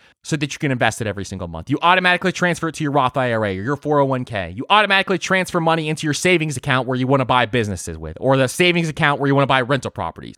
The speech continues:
But setting up an investment plan and sticking to that plan is the biggest, biggest contributor to your wealth building. Why? Because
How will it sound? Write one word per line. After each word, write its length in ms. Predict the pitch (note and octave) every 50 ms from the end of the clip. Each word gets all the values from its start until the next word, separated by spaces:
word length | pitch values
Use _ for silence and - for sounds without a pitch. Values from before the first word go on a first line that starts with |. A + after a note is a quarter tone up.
| _ _
But 160 | - F#3+ - -
setting 280 | - B3+ C#4+ E4 D4+
up 120 | D4 C4+ C4+
an 60 | A#3+
investment 500 | G3+ D3+ C3+ D#3 D#3 D3 - D3 B2+ -
plan 400 | - G#2+ G#2 G#2 A2+ D3 D3+ - _ _ _ _ _ _ -
and 140 | - E3 D3+
sticking 560 | - - - - B3+ C4+ C4+ C#4+ D4+ D4 -
to 240 | - - A#3 B3+ B3
that 240 | A3+ G#3+ A3 - -
plan 420 | - F3 F3+ G3+ A3+ B3+ C4+ A3 _ _ _ _ _ -
is 160 | - G#3 F3
the 100 | - G3+
biggest, 400 | D3+ - G3 F3+ F#3+ F3+ - - - _ _ _ _ _ _ -
biggest 320 | E4+ F4 C#4+ A#3 - -
contributor 460 | - G#3 - - G3 F#3 D#3 D#3+ D3+
to 100 | - -
your 80 | D3+ C#3+
wealth 240 | B2+ B2 G#2+ F#2+ -
building. 300 | - G2+ F2+ F2+ G2 A#2
Why? 300 | D#3+ G#3 C4 D4 D#4+ B3 _ _ _ _ _ _ -
Because 340 | G#3 - - A#3+ A#3 -